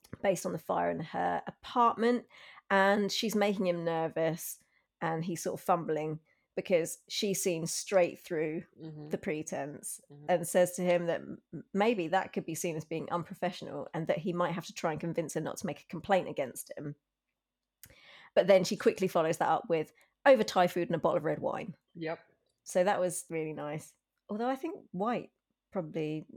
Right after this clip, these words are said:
Speaker 1: is a better pairing with Thai food, but
Speaker 2: <laughs> It would pair, you'd pair better. <laughs>
Speaker 1: <laughs>
Speaker 2: You have that more than I do. I'm, I'm new to the whole alcohol scene, so, and especially pairing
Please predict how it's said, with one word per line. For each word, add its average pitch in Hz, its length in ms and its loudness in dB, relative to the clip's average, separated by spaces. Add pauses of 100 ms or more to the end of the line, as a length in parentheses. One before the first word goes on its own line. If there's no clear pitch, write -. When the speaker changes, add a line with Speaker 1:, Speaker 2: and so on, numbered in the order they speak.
(140)
Speaker 1:
is 165 160 -10
a 170 40 -12
better 156 280 -6
pairing 147 420 -6
with 147 240 -10
Thai 151 220 -4
food, 151 340 -10 (100)
but 165 180 -12 (100)
Speaker 2:
<laughs> 175 120 -10
It 208 120 -4
would 175 180 -6
pair, 180 340 2
you'd 180 240 -4
pair 160 200 0
better. - 1800 -2
<laughs> - 40 -
Speaker 1:
<laughs> - 720 -20
Speaker 2:
You 202 180 -4
have 196 140 -2
that 170 200 2
more 156 160 -2
than 151 140 -6
I 151 140 -2
do. 139 300 -6 (320)
I'm, 151 300 -10
I'm 175 260 -4
new 160 200 -8 (100)
to 156 160 -6
the 143 140 -6
whole 143 400 -8 (420)
alcohol 147 680 -4
scene, 135 500 -12
so, 135 380 -6 (680)
and 143 200 -8
especially 156 400 -6
pairing 143 500 -6